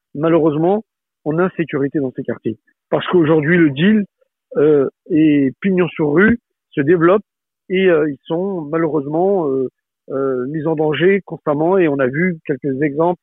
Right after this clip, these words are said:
malheureux, euh, aussi, où on a eu la perte de gamins,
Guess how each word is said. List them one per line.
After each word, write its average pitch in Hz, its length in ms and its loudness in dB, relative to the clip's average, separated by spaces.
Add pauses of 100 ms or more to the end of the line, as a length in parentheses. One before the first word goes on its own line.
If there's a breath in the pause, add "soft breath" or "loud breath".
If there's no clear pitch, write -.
malheureux, 143 480 0 (640)
euh, 131 320 -4
aussi, 170 380 0 (340 soft breath)
où 147 120 0
on 160 60 2
a 160 60 4
eu 160 80 6
la 151 100 4
perte - 300 -2
de 143 140 -4
gamins, 151 420 0